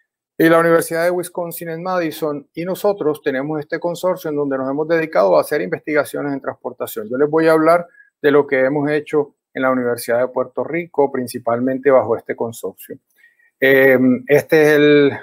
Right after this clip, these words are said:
simulador en el laboratorio. Lo que tenemos es un simu-, un simulador de, eh, cabina, ¿verdad? Que tiene su asiento, una,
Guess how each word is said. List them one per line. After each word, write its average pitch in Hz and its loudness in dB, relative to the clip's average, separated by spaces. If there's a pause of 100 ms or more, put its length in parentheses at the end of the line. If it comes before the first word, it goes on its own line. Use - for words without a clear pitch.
(160)
simulador 139 4
en 139 -2
el 135 -2
laboratorio. 160 0 (380)
Lo 131 -8
que 127 -4
tenemos 131 -6
es 147 -4
un 143 -6
simu-, 139 -6
un 147 -8
simulador 139 2
de, 127 0
eh, 120 -6
cabina, 185 -2
¿verdad? 143 0
Que 143 -2
tiene 143 -2 (360)
su 139 2
asiento, 165 0
una, 127 -6